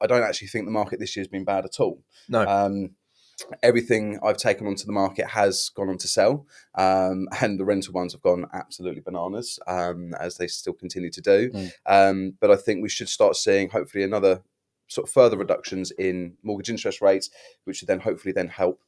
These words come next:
Speaker 1: push, you know, more people into the market, get people off those fences, um, and then we'll see, you know, better, better levels of sales next year, uh, but also hopefully higher values as well.
Speaker 3: Yeah, I think you got ha-, look, you got to hand it to,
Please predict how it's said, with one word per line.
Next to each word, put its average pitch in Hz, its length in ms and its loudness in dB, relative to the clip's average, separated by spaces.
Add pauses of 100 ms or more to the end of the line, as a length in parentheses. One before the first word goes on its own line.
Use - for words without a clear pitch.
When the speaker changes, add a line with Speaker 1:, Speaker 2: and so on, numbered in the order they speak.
Speaker 1:
push, - 400 -2 (400)
you 98 80 -8
know, 85 100 -4
more 131 240 4
people 117 220 -2
into 127 220 -2
the 101 60 -4
market, 101 520 0
get - 180 0
people 98 200 -6
off 90 100 0
those 90 180 2
fences, 95 640 -2 (260)
um, 92 220 -2
and 95 100 -4
then 98 80 -2
we'll 95 100 -2
see, 92 460 0
you 95 100 -8
know, 87 160 -6 (180)
better, 107 300 6
better 107 200 8
levels 92 280 6
of 87 80 -8
sales 92 300 4
next - 280 -10
year, 95 220 2 (240)
uh, 90 140 0
but 101 80 0
also 98 240 -2
hopefully 95 320 -4
higher 98 160 -6
values 92 380 -6
as 87 100 -20
well. 101 240 -10 (460)
Speaker 3:
Yeah, 101 100 4
I 95 60 2
think 147 160 -4
you 131 80 -4
got 123 160 6
ha-, 127 140 -2 (200)
look, 87 160 0
you 95 100 -4
got 110 120 8
to 95 40 4
hand 113 220 6
it 104 200 2
to, 92 280 8